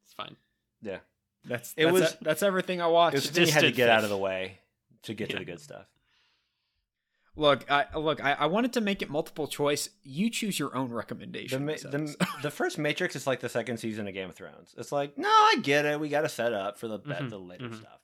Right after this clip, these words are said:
Speaker 2: But,
Speaker 1: Mm-hmm.
Speaker 2: you know, it's fine. Um, I real quick wanna say, uh, The Impossible, I do, I do have some problems with that movie, but Tom Holland's really good in it, and
Speaker 1: Mm-hmm.
Speaker 2: Ewan McGregor is fantastic.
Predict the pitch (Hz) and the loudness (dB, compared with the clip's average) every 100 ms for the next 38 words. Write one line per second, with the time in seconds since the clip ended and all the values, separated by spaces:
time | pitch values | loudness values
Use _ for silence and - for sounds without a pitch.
0 | _ - 123 117 113 107 _ _ _ _ | _ -20 -20 -20 _ _ _ _ _ _
1 | _ _ _ _ _ _ _ _ _ _ | _ _ _ _ _ _ _ _ _ _
2 | - 143 127 120 113 _ _ _ - 131 | -8 -4 -2 -4 -6 _ _ _ -10 -2
3 | 147 175 151 139 127 120 107 113 107 107 | 2 2 2 -2 -4 -4 -4 -4 -6 -6
4 | - 110 107 107 _ _ _ 127 139 143 | -10 -10 -8 -10 _ _ _ -8 -4 -2
5 | 165 165 120 120 123 120 127 135 123 104 | -4 -4 -4 -2 -2 -2 -6 -6 -8 -6
6 | 98 101 110 123 123 113 117 104 - 107 | -6 -6 -6 -6 -4 -6 -6 -8 -6 -6
7 | 95 98 104 104 107 104 107 107 107 107 | -4 -4 -6 -8 -8 -8 -6 -6 -8 -10
8 | - _ 101 95 92 110 123 139 113 110 | -14 _ -20 -18 -12 -6 -4 -2 -2 -2
9 | 107 101 98 95 87 - 92 90 85 - | -2 -4 -6 -8 -10 -12 -12 -10 -12 -10
10 | 110 - | -12 -12